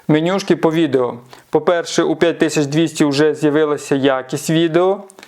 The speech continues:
Ви можете записувати із звичайною якістю, і високою. По-друге, ви можете регулювати ступінь мікрофону. Вона може бути як автоматична, так і ручне керування. Також ви можете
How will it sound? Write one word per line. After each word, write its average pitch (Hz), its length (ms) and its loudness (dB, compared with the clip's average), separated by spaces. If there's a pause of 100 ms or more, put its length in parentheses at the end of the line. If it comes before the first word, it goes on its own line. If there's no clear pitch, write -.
(120)
Ви 151 120 4
можете 151 460 0
записувати 147 680 0 (120)
із 143 160 0
звичайною 143 680 0
якістю, 135 440 -2
і 131 120 2
високою. 143 640 0 (380)
По-друге, 180 320 2
ви 170 140 -2
можете 170 360 0
регулювати 156 640 0
ступінь 147 600 -2 (200)
мікрофону. 143 840 0 (440)
Вона 160 220 2
може 151 340 0
бути 147 440 0 (180)
як 143 220 0
автоматична, 147 760 0
так 151 280 -2
і 139 60 2
ручне 135 360 -2
керування. 190 680 0 (500)
Також 175 580 0 (340)
ви 160 180 2
можете 160 600 0